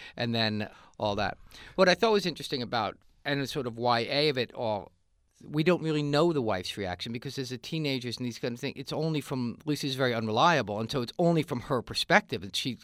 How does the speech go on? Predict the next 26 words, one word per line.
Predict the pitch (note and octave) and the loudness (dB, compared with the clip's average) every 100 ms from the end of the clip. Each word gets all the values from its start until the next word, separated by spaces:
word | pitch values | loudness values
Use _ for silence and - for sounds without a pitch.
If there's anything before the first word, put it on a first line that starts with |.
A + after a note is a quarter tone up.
| - - | -18 -6
whatever | C3+ C3+ B2 | 0 0 0
her | A#2 | 0
mother's | A#2+ C#3+ A#2+ | 2 2 2
going | B2+ | -2
through, | A2+ A2+ | -4 -4
we | A#2+ | -2
don't | A#2 A2+ G2+ | 0 -2 -2
really | G#2 F#2+ F#2+ | -6 -6 -4
know. | A#2+ B2+ D#2 G#1+ - - - - | -2 -2 -4 -14 -20 -20 -18 -8
It's | B2 C3+ | -4 -2
only | A#2 | 0
Lucy | A2+ C3 B2+ | 0 0 -2
just | A2 - | -4 -4
sees | - C#3+ A2+ | -2 -2 -2
these | A#2 - | -6 -4
things | A2 A2 | -4 -4
on | G2+ | -4
the | G2+ | -2
surface | C3 G#2+ G2+ - | -2 -2 -6 -6
and | G#2 F#2+ F2 - - - | -8 -10 -12 -20 -14 -4
reacts | A2+ - | -4 -4
to | A2 | -8
them. | F2 F#2 | -6 -6
And | F#2 | -6
she | C3+ | -6
alludes | A#2+ A2+ G#2 - - | -4 -4 -6 -10 -14